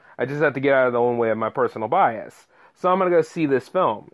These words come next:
even though at this point it's still up in the air whether there's a Batman in this or whether there's a Superman now because D C doesn't know what they're doing. That's pretty scary in itself.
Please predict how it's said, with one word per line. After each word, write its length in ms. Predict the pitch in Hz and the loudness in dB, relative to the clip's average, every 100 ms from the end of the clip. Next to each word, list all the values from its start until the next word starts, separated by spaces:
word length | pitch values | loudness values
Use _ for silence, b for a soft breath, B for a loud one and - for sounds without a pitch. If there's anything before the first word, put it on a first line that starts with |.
| 135 | -6
even 300 | 180 190 190 | -2 0 4
though 160 | 185 | 4
at 120 | 175 | 4
this 160 | 156 165 | 0 -6
point 320 | - 185 170 | -4 -2 0
it's 120 | 131 | -2
still 260 | - 165 160 | -2 0 0
up 140 | 147 | -2
in 60 | 143 | -4
the 80 | 139 | -4
air 200 | 143 139 | -2 0
whether 400 | 135 123 123 110 B B | 0 0 0 -2 B B
there's 200 | - 131 | -2 -2
a 40 | 113 | -2
Batman 560 | - 151 147 147 147 | -2 0 0 -2 -2
in 160 | 143 143 | -2 -2
this 380 | 139 139 131 - B B | 0 0 -2 -4 B B
or 520 | - 127 135 135 135 131 | -4 0 2 2 2 0
whether 280 | 123 123 | 0 0
there's 180 | 123 123 | 0 -2
a 40 | 117 | -4
Superman 560 | 196 165 131 120 113 | -6 -6 -2 -2 -2
now 180 | 117 117 | -2 -4
because 360 | 117 123 131 113 | -4 -4 -4 -4
D 160 | 120 | -8
C 180 | 110 127 | -8 -4
doesn't 240 | 117 110 | -4 -2
know 80 | 113 | -4
what 80 | 110 | -4
they're 120 | 110 | -4
doing. 220 | 139 147 | -2 -2
That's 200 | 117 233 | 0 -2
pretty 200 | - 156 | -2 -4
scary 380 | 131 - 139 123 | -4 -2 0 0
in 80 | 107 | -2
itself. 500 | 107 - 175 110 107 | -4 -4 0 0 -2